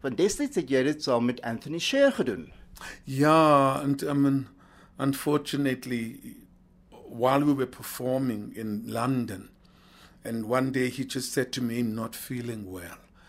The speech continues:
Speaker 2: And of course, We all do that. We're not young anymore. And then, uh, when we finished the season in London at the, in West End,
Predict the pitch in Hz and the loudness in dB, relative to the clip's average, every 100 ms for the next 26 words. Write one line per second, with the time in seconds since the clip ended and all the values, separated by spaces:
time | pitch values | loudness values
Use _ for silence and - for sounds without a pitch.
0 | - - - 117 123 - - 151 160 156 | -20 -20 -12 -6 -6 -6 -8 -2 -2 -2
1 | - _ _ _ _ _ - _ 117 143 | -12 _ _ _ _ _ -20 _ 0 4
2 | 139 131 107 120 120 110 101 110 110 113 | 4 2 -2 -6 -4 -6 -6 -8 -8 -8
3 | - 95 98 90 90 90 95 92 90 80 | -10 -6 -6 -6 -8 -8 -6 -4 -4 -6
4 | 80 - - - - - - - 113 107 | -8 -12 -16 -20 -20 -20 -20 -14 -8 -2
5 | 120 120 120 120 120 113 113 120 113 - | 0 0 -2 -2 -4 -2 -2 -4 -4 0
6 | 160 151 - 135 - 131 120 113 107 110 | 2 2 -2 -6 -4 -4 -4 -8 -10 -14
7 | - - - 123 117 123 127 107 98 113 | -20 -16 -4 -2 0 0 0 -2 -4 -8
8 | 107 - 117 - 113 117 143 - 151 107 | -12 -12 -12 -8 -8 -4 -6 -6 -8 -8
9 | 104 | -12